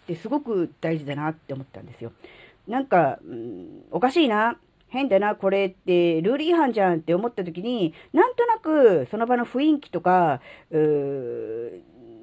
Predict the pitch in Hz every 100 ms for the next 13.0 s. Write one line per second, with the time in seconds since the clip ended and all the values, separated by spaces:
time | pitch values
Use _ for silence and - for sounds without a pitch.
0 | - 196 294 240 160 135 - - 147 147
1 | 143 131 160 262 339 339 339 330 320 320
2 | 311 311 - 277 311 254 185 156 156 -
3 | 240 214 160 127 - - 285 294 392 269
4 | - 208 185 240 233 196 151 175 220 247
5 | 269 190 180 190 165 - - - - 147
6 | 135 127 - - 262 381 349 214 226 196
7 | 254 226 180 131 - - 208 175 135 -
8 | _ _ - - - 285 190 220 240 233
9 | 226 226 - - 196 135 - _ _ _
10 | - 226 247 202 185 185 127 - - 151
11 | 147 135 - 240 - 294 254 240 - 285
12 | 214 214 185 214 302 302 247 240 262